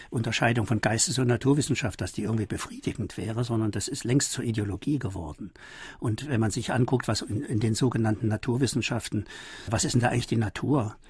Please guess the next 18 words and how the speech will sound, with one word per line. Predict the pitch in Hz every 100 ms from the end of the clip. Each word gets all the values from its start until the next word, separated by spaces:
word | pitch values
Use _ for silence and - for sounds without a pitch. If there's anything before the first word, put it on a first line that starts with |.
| - -
Und | - 117 - -
gucken | 143 -
Sie | -
mal | 113 110
das | 104 120 113
Verhältnis | - 139 131 120
von | - 117
Naturwissenschaft | 110 - 120 113 139 120 -
und | 113
Technologie. | - 110 113 104 104 160 151 82 - - - -
Also | 107 113
wenn | 120
man | 113 113 117
Maschinenbau | 117 - 143 143 113 98 101
zum | - 107
Beispiel | - - - -
nimmt | - - - -
oder, | - -